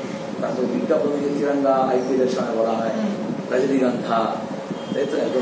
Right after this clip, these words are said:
Speaker 1: জাফরানের সুগন্ধি, এ-, এটা একটা mature একটা তৈরি করা হয়, mature। এরকম রাজনীতিতেও সেরকম বিজ্ঞাপনের কল্যাণে এবং তার সঙ্গে হচ্ছে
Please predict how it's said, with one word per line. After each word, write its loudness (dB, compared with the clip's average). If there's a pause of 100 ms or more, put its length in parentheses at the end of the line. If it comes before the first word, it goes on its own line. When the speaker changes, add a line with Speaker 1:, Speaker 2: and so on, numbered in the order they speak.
(120)
Speaker 1:
জাফরানের 2
সুগন্ধি, 0 (840)
এ-, -4
এটা 0
একটা 0
mature 0
একটা 2
তৈরি 0
করা 0
হয়, -4
mature। -2 (920)
এরকম 2 (240)
রাজনীতিতেও -2 (480)
সেরকম -2 (120)
বিজ্ঞাপনের 0
কল্যাণে -2 (680)
এবং -2
তার -2 (100)
সঙ্গে -2
হচ্ছে -4